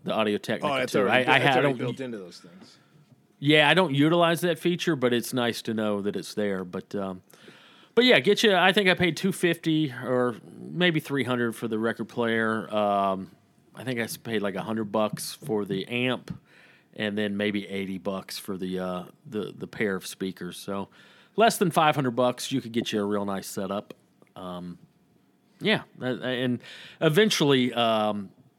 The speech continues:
Speaker 1: that's something I'll get into. I mean, you can, some of these, these vinyl people get real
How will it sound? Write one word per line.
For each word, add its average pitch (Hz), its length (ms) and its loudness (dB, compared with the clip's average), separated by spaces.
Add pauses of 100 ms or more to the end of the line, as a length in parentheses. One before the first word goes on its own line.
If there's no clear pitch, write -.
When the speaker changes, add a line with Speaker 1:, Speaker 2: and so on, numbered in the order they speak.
(500)
Speaker 1:
that's 127 440 0
something 117 300 0
I'll 107 200 0
get 104 180 -2
into. 107 280 -2
I - 40 -2
mean, 110 200 -2
you 131 180 0
can, 101 380 -6 (160)
some 156 220 0
of 135 80 2
these, 101 240 -4 (1400)
these 107 220 -2
vinyl 110 360 -2
people 98 360 -4
get 104 260 -6
real 117 640 2